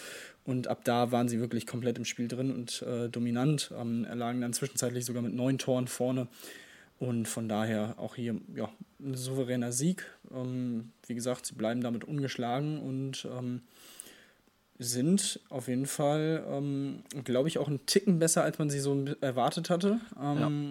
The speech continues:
Speaker 1: deswegen sehr, also es sind sehr wichtige Punkte. Die Gruppe ist weiterhin enorm eng. Also das ist, äh, ja,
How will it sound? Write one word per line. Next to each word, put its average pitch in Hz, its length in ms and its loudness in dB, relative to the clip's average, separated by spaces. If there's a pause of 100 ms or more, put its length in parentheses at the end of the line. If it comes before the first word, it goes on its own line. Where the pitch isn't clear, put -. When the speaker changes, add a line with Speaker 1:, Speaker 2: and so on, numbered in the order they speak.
(460)
Speaker 1:
deswegen 135 840 2 (100)
sehr, 127 300 2
also 135 160 0 (140)
es 113 380 -2
sind 123 180 -2
sehr 123 160 0
wichtige 139 260 0
Punkte. 156 280 0
Die 127 260 0
Gruppe 139 240 0
ist 120 200 -2
weiterhin 127 360 0 (460)
enorm 127 420 2
eng. 139 260 2
Also 120 280 -2
das 120 220 -4
ist, - 240 2
äh, 117 300 -4 (580)
ja, 123 160 -2